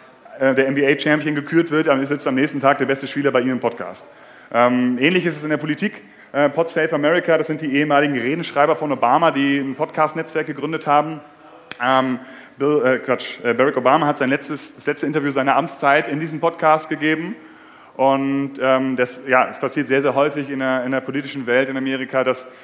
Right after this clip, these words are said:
weil alles, was im Podcast erzählt wird, was darüber geredet, äh, gesprochen wird, dass das dann auch zu Nachrichten wird, ne? Also dass, dass der Ursprung ist der Nachricht, die dann auf Twitter verbreitet wird, die zu Zeitungsartikeln führt. Also Sport und Politik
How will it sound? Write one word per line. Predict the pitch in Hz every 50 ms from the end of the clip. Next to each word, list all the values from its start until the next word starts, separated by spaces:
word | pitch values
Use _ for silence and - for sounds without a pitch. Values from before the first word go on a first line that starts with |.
| - -
weil | - 131 131
alles, | - 123 139 151 147
was | 151 139
im | 147 127
Podcast | - - 175 - - - 151 151 151 151 -
erzählt | 139 135 - 165 165 185 180
wird, | 135 165 170 151
was | 135 -
darüber | - 139 139 135 143 143
geredet, | 139 127 117 120 139 151 147 -
äh, | - 127 131
gesprochen | 127 131 123 - - 131 139 151 143
wird, | 135 143 143 139 - - - - - -
dass | 127 120
das | - 139 135 -
dann | - 143
auch | 131 110 127 135 131 - - - - - - -
zu | - - 127
Nachrichten | 127 127 127 139 139 147 - - 135 120
wird, | 117 131 117 - -
ne? | 110 139 196
Also | 202 151 120 120 117
dass, | 120 117 - - - 104 110
dass | 123 139 139
der | - 170
Ursprung | - 160 185 190 - - 147 147
ist | 147 147 147
der | 139
Nachricht, | 123 127 135 143 143 151 139 -
die | 156
dann | 139 139
auf | 135 113 -
Twitter | - 165 160 147
verbreitet | 127 139 123 117 120 123 127 131 117 120
wird, | 123 120 120 120 - - - - -
die | 123 120
zu | - -
Zeitungsartikeln | 113 - 135 131 139 131 139 123 - 135 127 131 120
führt. | - - 131 127 123 117
Also | 113 110 117
Sport | 113 - - 131 143 165 147
und | 143 -
Politik | - 139 131 120 - 170 - -